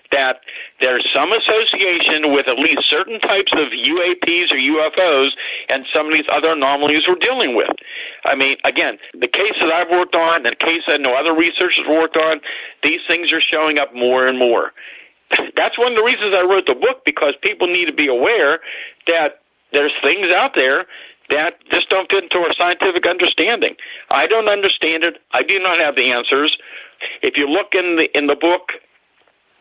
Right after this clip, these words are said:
and, and there's a section on the Chestnut Ridge, which we talked about earlier, and that is a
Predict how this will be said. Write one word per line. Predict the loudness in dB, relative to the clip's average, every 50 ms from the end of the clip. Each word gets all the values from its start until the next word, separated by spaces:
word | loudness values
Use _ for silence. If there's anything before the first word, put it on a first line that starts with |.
| -4
and, | -2 -2 -2 0 -2
and | -2 0
there's | -2 -2 0 0
a | 0 0
section | 0 -2 0 0 0 0
on | 0 0 0
the | 0 0
Chestnut | 0 0 0 -2 -2 -2 -2 -2 -2 0 0
Ridge, | 0 0 0 0 0 0
which | 0 0 0 0
we | -2 -2
talked | 0 0 -2 -2 -2
about | -2 0 0 2
earlier, | 2 2 2 2 2 2 0 0 -2 -4 -10 -14 -12 -14 -10 -6
and | -4 -2 0
that | 2 2 2 2
is | 2 2
a | 2 2 2